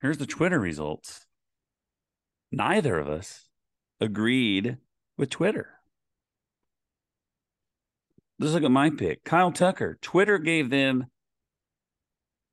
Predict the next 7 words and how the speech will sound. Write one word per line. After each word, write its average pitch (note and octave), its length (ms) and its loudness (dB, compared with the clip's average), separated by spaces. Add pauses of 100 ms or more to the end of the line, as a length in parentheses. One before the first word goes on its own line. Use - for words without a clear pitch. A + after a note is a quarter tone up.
gave C3+ 180 0
Tucker C3 380 0 (120)
eight F3 320 0
percent D#3 460 -2
of C#3 80 0
the A#2+ 80 -2
votes. B2 500 -10